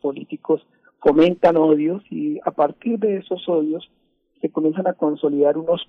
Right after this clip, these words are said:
poderes fácticos que son los que van a, a tener el poder desde hace más de cincuenta años. Y son esos actores políticos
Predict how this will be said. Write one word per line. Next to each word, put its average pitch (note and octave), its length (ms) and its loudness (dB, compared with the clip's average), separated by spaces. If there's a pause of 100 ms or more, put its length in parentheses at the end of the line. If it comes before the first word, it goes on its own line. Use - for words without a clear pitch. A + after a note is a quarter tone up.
poderes D3 600 2 (100)
fácticos D3 680 -4 (480)
que D#3 140 -6
son D#3 160 -2
los F3+ 120 -4
que - 120 -4
van C#3+ 260 0
a, E3 160 -4
a D#3 220 0
tener D3 260 -6
el D#3+ 100 -4
poder C#3 540 -4 (560)
desde D3+ 340 0
hace C3+ 240 -2
más D3 200 -6
de D#3 100 -6
cincuenta - 640 -4
años. G#3 280 -6
Y D#3 100 -10
son B3+ 240 -2
esos B3+ 280 -4
actores D#3 580 -4
políticos D#3 680 -6